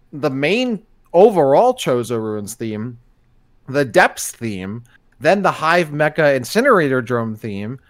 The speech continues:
the Flagra theme, and then the mini boss, the minor boss theme also appears when you fight Plated Beetle.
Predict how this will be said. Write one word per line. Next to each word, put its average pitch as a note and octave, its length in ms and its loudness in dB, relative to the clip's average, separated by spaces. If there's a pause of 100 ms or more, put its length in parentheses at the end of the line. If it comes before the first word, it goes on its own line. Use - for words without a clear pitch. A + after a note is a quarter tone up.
(140)
the C#3 100 -4
Flagra F#3+ 580 2
theme, A2 460 -8 (300)
and D#3+ 180 0
then F#3+ 180 4
the F3 80 2
mini C4 300 2
boss, A#2+ 460 2
the C3+ 120 -2
minor F#3 380 4
boss A2 480 -2 (140)
theme C#3+ 380 -4
also D#3 380 2
appears B2 460 -2
when A#2+ 120 -4
you A#2+ 120 -6
fight A#2+ 260 -2
Plated A#2+ 340 -4
Beetle. C#3 360 -8